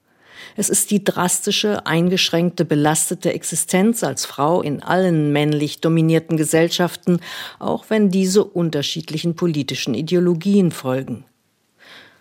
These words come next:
Über all das schreibt Condé ungeschminkt, ungeschönt und ohne jede Rührseligkeit.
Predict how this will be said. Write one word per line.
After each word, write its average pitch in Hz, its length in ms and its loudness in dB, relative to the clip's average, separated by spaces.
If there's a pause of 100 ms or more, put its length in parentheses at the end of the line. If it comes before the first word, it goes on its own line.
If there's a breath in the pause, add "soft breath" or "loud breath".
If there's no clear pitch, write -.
(140)
Über 214 220 4
all 220 140 2
das 226 300 -2
schreibt 208 320 -2
Condé 196 500 2
ungeschminkt, 143 800 -2
ungeschönt 135 720 0
und 156 180 -6
ohne 202 280 4
jede 156 420 2
Rührseligkeit. - 1080 -2